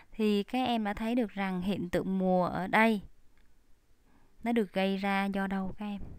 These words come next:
Vì sao mà trái đất của chúng ta lại sinh ra cái hiện tượng mùa? Lý do rất đơn giản, đó chính là do trục trái đất của chúng ta nghiêng. Và khi chuyển động quanh mặt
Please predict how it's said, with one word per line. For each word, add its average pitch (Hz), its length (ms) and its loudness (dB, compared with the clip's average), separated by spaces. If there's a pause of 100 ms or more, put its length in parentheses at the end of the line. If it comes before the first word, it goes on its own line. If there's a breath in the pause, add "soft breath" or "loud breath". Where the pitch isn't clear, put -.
(460 loud breath)
Vì 226 220 12
sao 254 300 8
mà 233 140 8
trái 208 140 2
đất 285 160 6
của 262 80 4
chúng 277 240 6
ta 254 180 2
lại 233 140 0
sinh 247 240 4
ra 247 120 2
cái 269 160 -2
hiện 269 180 2
tượng 208 260 2
mùa? 196 220 2 (1500 loud breath)
Lý 233 180 6
do 220 280 4
rất - 180 -4
đơn 196 260 2
giản, 170 400 -6
đó 190 280 -6 (180)
chính 247 420 4
là 214 160 0
do 185 340 -2
trục 175 240 -2
trái 190 100 -8
đất 233 160 -6
của 202 100 -4
chúng 233 220 -4
ta 240 140 -4
nghiêng. 226 460 6 (420 loud breath)
Và 196 100 -4
khi 269 200 0
chuyển 233 280 0
động 262 260 0
quanh 285 300 6
mặt 240 120 2